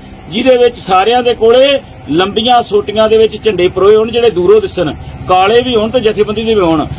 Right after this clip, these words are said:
ਔਰ ਨਾਲ ਰਾਸ਼ਨ ਪਾਣੀ ਲੈ ਕੇ ਆਪਣੇ ਪੂਰੀ ਤਰ੍ਹਾਂ ਚੜ੍ਹਦੀ ਕਲਾ ਦੇ ਨਾਲ ਜਿਹੜੇ ਉਹ ਟਰਾਲਿਆਂ, ਟਰੈਕਟਰਾਂ ਦੇ ਉੱਤੇ ਆਪਾਂ ਇਹਨਾਂ ਦੇ ਘਰਾਂ ਨੂੰ ਤੁਰਨਾ ਵਾ। ਔਰ ਇਹ ਸਾਡੀ ਵੰਗਾਰ ਇਹਨਾਂ ਨੂੰ ਵੀ ਤੁਸੀਂ ਦੋ ਤੋਂ ਬਾਅਦ ਕਹਿ ਰਹੇ ਜੀ, ਅਸੀਂ ਪਹਿਲਾਂ ਹੀ ਆ ਜਾਂਦੇ ਆ।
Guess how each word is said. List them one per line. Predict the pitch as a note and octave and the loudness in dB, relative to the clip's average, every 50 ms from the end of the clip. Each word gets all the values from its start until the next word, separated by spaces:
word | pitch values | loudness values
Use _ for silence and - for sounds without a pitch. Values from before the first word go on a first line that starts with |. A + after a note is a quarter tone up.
| - - - G#3+ | -12 -6 -2 0
ਔਰ | G#3 A3+ A#3+ | 2 2 0
ਨਾਲ | A3+ G#3+ G3+ F#3+ F#3+ G#3 A3 A#3 A3+ G#3 | 0 0 0 2 2 2 2 2 0 0
ਰਾਸ਼ਨ | G3+ G3 F#3 - A3+ G#3+ | 0 -2 -2 -2 -4 -4
ਪਾਣੀ | - - G#3+ G#3 G#3+ G#3 | -2 0 0 0 0 0
ਲੈ | G3+ F#3+ F#3 | 0 0 0
ਕੇ | F3 - E3+ D#3+ C3+ B2+ - - - - - - - | 0 0 -2 -4 -4 -4 -6 -8 -8 -8 -6 -2 0
ਆਪਣੇ | F#3+ G#3 G#3+ - - A#3+ B3 B3 B3 A#3 - - | 0 0 0 -2 -4 -4 -2 -2 -2 -4 -4 -2
ਪੂਰੀ | G#3+ A3 A#3 C4 B3 | -2 0 0 0 0
ਤਰ੍ਹਾਂ | - A#3 A3 A3+ A3+ A3+ G#3 - - - - - - | 0 0 0 0 0 -2 -4 -6 -8 -12 -14 -10 -4
ਚੜ੍ਹਦੀ | - A3+ A#3+ C4 A#3+ C4 C#4+ | 0 0 0 0 0 -4 -4
ਕਲਾ | - A#3+ A3 G#3+ G#3+ | -2 0 0 0 0
ਦੇ | G#3+ A3+ | 0 0
ਨਾਲ | A3 A3 A3 G#3+ | 0 0 0 0
ਜਿਹੜੇ | G#3+ G#3+ G#3+ G#3 E3+ C3+ - - - - - - A#3 | 2 2 2 2 0 -2 -6 -12 -16 -6 0 2 2
ਉਹ | C4+ | 2
ਟਰਾਲਿਆਂ, | C4+ - - G#3+ G#3 G#3 A3 A3+ B3+ C4 | 2 0 -2 -2 0 0 0 0 0 0
ਟਰੈਕਟਰਾਂ | C4+ C4 B3+ B3 A3+ A#3+ B3+ B3 | 0 -2 -4 -4 -2 0 0 0
ਦੇ | A#3+ | 0
ਉੱਤੇ | G#3+ - B3 | 0 0 0
ਆਪਾਂ | A#3 A#3 A#3 A#3 | 0 2 0 0
ਇਹਨਾਂ | A#3 A3+ A3+ | 2 2 0
ਦੇ | A3 A3+ | 0 0
ਘਰਾਂ | A3 A3+ G#3+ G3 F3 | 0 0 0 0 0
ਨੂੰ | F3 G3 F#3+ | -2 -4 -4
ਤੁਰਨਾ | - G3 F#3+ G#3 A#3+ A#3+ | -4 -2 0 2 2 2
ਵਾ। | A#3+ B3 C4 C#4+ C4+ - - - - - - - - | 4 2 2 0 -2 -6 -10 -14 -16 -16 -10 -4 0
ਔਰ | G#3 A3+ B3 C4 C4+ C#4 C#4+ C#4+ C#4 C4+ - - - - - | 2 4 4 4 4 4 4 2 -2 -4 -8 -18 -10 -2 2
ਇਹ | G#3+ B3 A#3+ | 2 2 2
ਸਾਡੀ | - G#3+ A3 G#3+ G#3+ B3 | 0 -2 -4 -4 -4 -4
ਵੰਗਾਰ | A3+ A3+ G3+ F#3+ G3 G3+ A3 A#3+ | -4 -4 -2 0 2 2 2 2
ਇਹਨਾਂ | B3 B3 A#3+ B3 B3 | 0 0 0 0 0
ਨੂੰ | B3 B3+ C#4 C#4 C4 - - - - - | 0 0 -2 -4 -6 -10 -14 -18 -8 -4
ਵੀ | F#3+ | -4
ਤੁਸੀਂ | G#3 F#3+ A3+ F3 A#3 A#3+ | -4 -2 -2 -4 -4 -4
ਦੋ | F#3 D#3+ G3 G3 G#3+ A#3 A#3+ B3 | 0 2 4 4 6 6 6 4
ਤੋਂ | - - A#3+ A#3 | 4 2 2 2
ਬਾਅਦ | F3+ F3+ F#3 G#3+ B3 C4 | 2 2 2 2 2 0
ਕਹਿ | C4+ G3+ A3+ A3 A3+ | -2 -2 0 0 2
ਰਹੇ | A3+ G#3 | 2 2
ਜੀ, | E3 D#3 C3 G#2 - - - - - - G#3+ | 0 0 -4 -6 -8 -14 -16 -8 -4 -2 -2
ਅਸੀਂ | A3 - B3+ B3+ | -2 -2 -4 -6
ਪਹਿਲਾਂ | B3+ - A3 A3 A#3+ C4 C4+ | -2 0 0 0 2 2 0
ਹੀ | C4 | 0
ਆ | B3 A3 G3+ G#3 | 2 2 2 2
ਜਾਂਦੇ | G#3 A#3 A#3 A#3+ A#3 G#3 | 0 0 0 -2 -2 -2
ਆ। | F3 D3+ | -2 -2